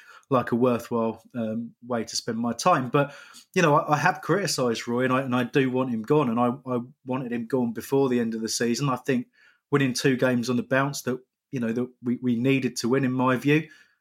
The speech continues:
Um, and, and, you know, we needed to win those because of poor results previously and poor form previously. So, but that does take that element of pressure off. You know, we're gonna have to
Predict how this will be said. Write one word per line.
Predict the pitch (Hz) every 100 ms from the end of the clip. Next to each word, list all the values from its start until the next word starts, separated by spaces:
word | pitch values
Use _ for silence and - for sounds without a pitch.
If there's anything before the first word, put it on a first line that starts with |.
| -
Um, | 117 117 117 120
and, | 123
and, | 120 131
you | 143
know, | 120 120 -
we | 127
needed | 131 127 113
to | 123
win | 131
those | 117 113
because | - - 131
of | 123 -
poor | - 127
results | 127 127 127 -
previously | - 196 175 107 - 104
and | 104
poor | - 131
form | 127 196 165
previously. | 123 101 101 - 101
So, | 101 123 113 - - - -
but | 156
that | 170 170
does | 165 147 147
take | - 135 -
that | 139 131 131 _ _ _ _ _ _ -
element | 139 120 131
of | -
pressure | 147 127 - 165
off. | 175 -
You | 151
know, | 120
we're | 127
gonna | 127 123
have | 151 147 -
to | 127 117